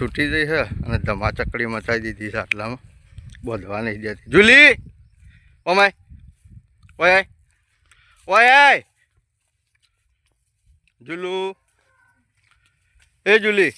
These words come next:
જો મિત્રો, એ પકડવાની દેતી, આજ છુ-, છૂટી છે ને એટલે કદી કદી. મિત્રો, જુલીને ધમાચકડી મકાઈ દીધી અને પકડવા દેતી નહીં. ઓય!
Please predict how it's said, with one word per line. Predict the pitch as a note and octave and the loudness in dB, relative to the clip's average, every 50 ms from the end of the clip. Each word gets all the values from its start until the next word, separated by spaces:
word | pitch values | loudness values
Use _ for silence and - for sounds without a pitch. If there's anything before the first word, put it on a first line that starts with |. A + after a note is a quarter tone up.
| - _ _ _ _ _ _ _ _ _ _ _ _ _ _ _ _ _ _ _ _ _ _ _ _ _ _ _ _ _ _ _ _ A2+ | -12 _ _ _ _ _ _ _ _ _ _ _ _ _ _ _ _ _ _ _ _ _ _ _ _ _ _ _ _ _ _ _ _ -14
જો | A2+ A#2+ G2+ | -12 -12 -12
મિત્રો, | G#2 G2+ G#2 G#2 A2 A#2 A#2+ | -12 -14 -18 -16 -14 -14 -14
એ | G#2+ - _ _ | -14 -16 _ _
પકડવાની | - G#2 - _ - B2 B2 A#2+ A#2+ B2 B2 | -20 -20 -16 _ -12 -10 -10 -10 -10 -10 -10
દેતી, | B2 B2 A#2+ A#2+ B2 | -10 -10 -8 -8 -8
આજ | A#2+ A#2+ | -10 -10
છુ-, | - _ - - A#2+ B2 A#2+ G#2 | -12 _ -20 -16 -12 -12 -12 -12
છૂટી | - - - B2+ - - D3 D3+ | -14 -14 -16 -14 -10 -8 -6 -6
છે | E3 E3 | -6 -6
ને | D3 B2 | -6 -8
એટલે | A2+ B2 B2+ B2+ | -6 -6 -8 -6
કદી | - - A#2+ B2 B2 A#2 | -6 -8 -8 -6 -8 -8
કદી. | - _ A#2+ A#2 A#2+ A#2 - - _ _ - - - _ _ _ _ _ _ _ _ _ - | -8 _ -14 -12 -12 -12 -12 -14 _ _ -20 -20 -20 _ _ _ _ _ _ _ _ _ -14
મિત્રો, | C3 B2 C3 B2+ C#3 C3+ | -14 -10 -6 -4 -4 -4
જુલીને | A2 A2+ A#2 A2+ A2 A2+ A#2 C3+ B2+ | -4 -6 -8 -8 -8 -6 -6 -4 -4
ધમાચકડી | - A#2+ A2 A2 A2+ A2+ A#2 A#2 - - C3 B2+ | -4 -6 -6 -6 -6 -8 -8 -10 -12 -12 -10 -10
મકાઈ | A#2+ B2 A#2 - - C3 C#3 | -8 -10 -10 -8 -8 -8 -8
દીધી | C#3+ C#3 C3+ B2 A#2 B2 | -10 -10 -10 -10 -8 -8
અને | B2 A#2 A2 - | -10 -10 -12 -12
પકડવા | - - - - B2+ A#2+ B2 B2+ | -14 -12 -8 -4 -2 0 0 0
દેતી | A#2 A#2+ A#2 - A#2+ | -2 -4 -6 -8 -8
નહીં. | A#2+ C3 | -2 2
ઓય! | D3+ F3 G3+ A3 A#3 A#3+ A#3+ F#3+ | 4 6 6 6 6 6 4 4